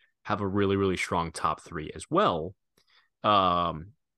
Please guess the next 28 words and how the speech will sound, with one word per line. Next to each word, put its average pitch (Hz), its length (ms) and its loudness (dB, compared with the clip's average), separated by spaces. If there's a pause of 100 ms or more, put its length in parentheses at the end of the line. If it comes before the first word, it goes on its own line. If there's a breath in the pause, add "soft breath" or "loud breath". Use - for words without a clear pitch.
(160)
but 120 120 2
like 104 240 0
you 92 80 -2
said, 101 460 2
you 95 100 -4
know, 92 80 -2
they 90 140 0
have 85 120 -2
Taijuan 85 380 -2
Walker 92 340 0
now, 151 300 2
and 101 160 -6
they 90 60 -2
have 82 120 -4
Bailey 90 220 -2
Falter 95 440 -2
as 85 80 -6
their - 120 -10
five 107 320 0
guy. 76 300 -4 (880)
After 135 320 2
that, 139 260 2
there's 107 160 0
just 107 180 -8
not 95 200 0
a 80 40 -2
whole 90 320 -4
lot - 300 -8